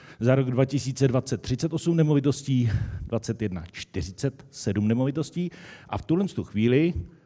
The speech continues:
k pondělku, mám zarezervováno a prodáno třicet sedm nemovitostí. Když si vezmu, že na to jsem sám, tak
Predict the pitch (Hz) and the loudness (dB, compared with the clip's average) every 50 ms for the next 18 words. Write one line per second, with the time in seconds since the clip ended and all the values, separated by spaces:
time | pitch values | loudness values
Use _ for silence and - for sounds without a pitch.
0 | _ - - - 113 107 107 107 120 120 127 120 - 147 156 165 170 160 - - | _ -14 -6 -2 0 2 2 4 2 2 2 0 0 0 2 2 0 -2 -10 -20
1 | - - - - _ - 101 110 113 110 110 98 113 107 117 107 104 117 113 107 | -20 -20 -20 -16 _ -2 0 0 0 0 2 2 2 2 4 4 4 2 2 2
2 | 117 113 113 110 110 107 110 107 104 110 107 101 - - 95 92 104 101 98 95 | 2 2 2 2 2 2 2 0 0 -2 -2 -6 -6 -4 -4 -2 -2 -2 -2 -4
3 | 90 - - 101 - - - - 110 92 95 95 87 82 90 90 90 87 90 90 | -6 -6 -8 -10 -12 -12 -8 -4 -4 -2 -2 -2 -4 -4 -4 -4 -6 -6 -8 -10
4 | - - - 95 - - - - - - - - - - - - _ - - - | -10 -12 -14 -12 -8 -4 -2 0 0 0 0 -2 -4 -6 -16 -20 _ -20 -20 -20
5 | - - - - _ _ _ _ _ _ - - 107 120 - - 135 131 147 135 | -20 -20 -20 -20 _ _ _ _ _ _ -6 0 0 0 2 4 6 6 6 6
6 | 117 139 123 107 98 113 110 113 113 - 110 - - 113 110 104 - - 117 110 | 6 4 2 2 4 2 2 2 0 -2 -4 -2 -2 -2 -2 -2 0 0 0 0
7 | 107 92 85 85 87 - - - - - - - - - - - - - - - | 0 0 -2 -4 -6 -8 -8 -10 -10 -10 -10 -12 -12 -14 -14 -14 -14 -14 -12 -12
8 | - - - - - - - _ _ _ _ _ _ _ _ _ _ _ _ _ | -10 -10 -12 -12 -14 -18 -20 _ _ _ _ _ _ _ _ _ _ _ _ _
9 | _ _ _ _ _ _ _ _ _ - 87 85 | _ _ _ _ _ _ _ _ _ -12 -12 -12